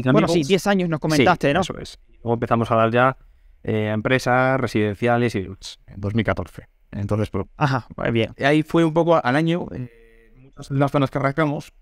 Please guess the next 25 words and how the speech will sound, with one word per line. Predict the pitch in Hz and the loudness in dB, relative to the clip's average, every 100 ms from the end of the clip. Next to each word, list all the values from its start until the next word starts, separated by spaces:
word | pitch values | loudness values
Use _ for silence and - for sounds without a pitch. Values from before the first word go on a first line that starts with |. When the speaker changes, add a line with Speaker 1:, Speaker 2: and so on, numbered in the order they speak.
| _ _ - | _ _ -8
Speaker 2:
empezamos | 127 113 117 123 | -4 0 2 2
a | 123 | 0
sufrir, | 131 135 135 139 | 0 2 2 2
porque | - 98 95 - - | -4 -10 -12 -18 -12
lo | 110 117 | -4 -2
típico | 123 123 127 123 120 | 2 2 2 2 0
que, | |
que, | - 120 120 120 117 113 113 | 2 2 4 2 2 0 0
que | 117 | 0
le | 113 | 0
pasa | 104 120 | -2 -2
a | 117 | -2
muchos | 113 110 | 0 0
wis, | 120 135 - | 2 2 0
que | - | -4
es, | 104 - - | -4 -8 -20
eh, | 50 - - - - | -20 -20 -20 -16 -8
ruido, | 110 113 98 - _ _ | 0 0 0 -4 _ _
ruido, | 117 107 | -4 -4
sobre | 92 101 | -4 -4
todo | 104 113 | 0 0
cuando | 117 113 | 0 2
tienes | 117 110 | 0 0
competencia | 110 110 117 110 101 | -2 0 0 -2 -4
cercana | 107 104 127 135 | -6 -2 0 0